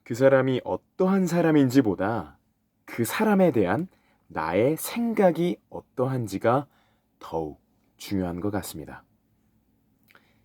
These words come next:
가식적인 사회생활이 너무 힘들고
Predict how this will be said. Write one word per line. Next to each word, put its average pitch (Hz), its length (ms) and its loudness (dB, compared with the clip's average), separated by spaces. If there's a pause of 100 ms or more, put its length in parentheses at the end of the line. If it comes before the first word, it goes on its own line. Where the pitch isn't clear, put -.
(280)
가식적인 - 640 0
사회생활이 127 640 0
너무 92 400 -2
힘들고 120 640 2